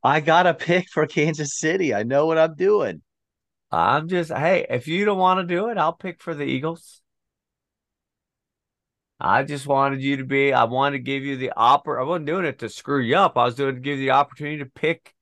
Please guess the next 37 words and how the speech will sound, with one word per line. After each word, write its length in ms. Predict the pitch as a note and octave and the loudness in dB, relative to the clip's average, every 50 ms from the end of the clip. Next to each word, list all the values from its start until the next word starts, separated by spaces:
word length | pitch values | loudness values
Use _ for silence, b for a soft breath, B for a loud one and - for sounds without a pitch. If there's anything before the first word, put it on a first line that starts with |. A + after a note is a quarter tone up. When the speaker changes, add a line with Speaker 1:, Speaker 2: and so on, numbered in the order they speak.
| _ _ | _ _
Speaker 2:
somebody 380 | _ - - D3 D3 D#3 D3+ E3 | _ -12 -8 -4 -2 -2 -2 -2
for 180 | D#3+ - E3 D3 | -2 -4 -4 -4
your 260 | D3+ D#3 D3+ C#3+ C#3 | -2 -2 0 0 0
own 240 | D#3+ F3+ F#3 F#3 E3 | 0 0 -2 -6 -8
team. 440 | - F3+ F3+ A3+ A#3+ G#3+ B2+ F2+ D#2+ _ _ _ _ _ _ _ | -8 -8 -8 -6 -8 -10 -12 -14 -16 _ _ _ _ _ _ _
Speaker 1:
No, 80 | A#2+ A#2 | -8 -8
I 120 | G#2+ G#2 | -6 -6
wanna 160 | G#2+ A2 G#2 F#2+ | -6 -8 -10 -12
trade 200 | - - G#2+ - - | -8 -6 -4 -2 0
Speaker 2:
'Cause, 0 | |
'cause 160 | F2+ F2 E2 E2 | 0 0 2 2
Speaker 1:
out. 60 | - | 2
Speaker 2:
I 60 | C3 B2+ | 2 2
know 120 | C3 C#3 | 2 0
you 160 | D3 D3 D3 C#3 | -2 -2 -2 0
not, 240 | D3 C#3+ C#3 - | 0 0 0 0
you 80 | - D3 | 0 0
got 180 | C#3+ D3+ C#3+ D3 | 0 0 0 0
neither 220 | D#3 D#3 D3 D3+ | -2 -4 -4 -2
one 220 | - D3+ F3 G3 | 0 0 0 0
of 60 | E3+ C#3 | 0 -2
'em 80 | A#2 | -4
'cause 80 | - C3 | -4 -2
I've 180 | B2 B2 C3 C3 | -2 0 0 0
got 320 | C#3+ C3 B2+ A#2+ A2 B2+ | -2 -2 -2 -2 -4 -8
the 100 | B2 C3 | -12 -10
evens. 580 | F#2+ C#3+ F3 G3 E3+ C3 G2 F#2 F2+ - - - _ _ _ _ _ _ | -10 -8 -8 -8 -8 -6 -8 -8 -8 -10 -14 -20 _ _ _ _ _ _
So 180 | - - - A#2 | -18 -8 -4 -2
you 80 | A#2+ | -2
didn't 140 | A#2+ C#3+ C#3 | 0 0 0
get 160 | C3+ C#3+ C#3 | 0 0 0
to 120 | - - - | -2 -2 0
any 280 | B2 D3 E3+ F#3 F3 | 0 0 2 0 -2
of 80 | C#3+ A2+ | -2 -4
the 80 | G#2+ G2+ | -4 -6
Eagles. 220 | G2 G2 F#2+ - | -6 -6 -8 -8
So 100 | - G2+ | -10 -14